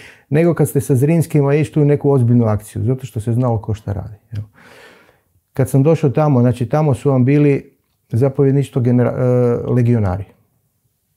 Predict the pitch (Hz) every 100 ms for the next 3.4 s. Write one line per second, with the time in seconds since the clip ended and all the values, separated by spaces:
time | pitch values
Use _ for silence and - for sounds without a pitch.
0 | _ _ _ 123 117 120 110 117 120 -
1 | 123 127 107 110 104 113 104 107 127 131
2 | 101 104 110 98 - _ _ _ 117 123
3 | 135 - 143 123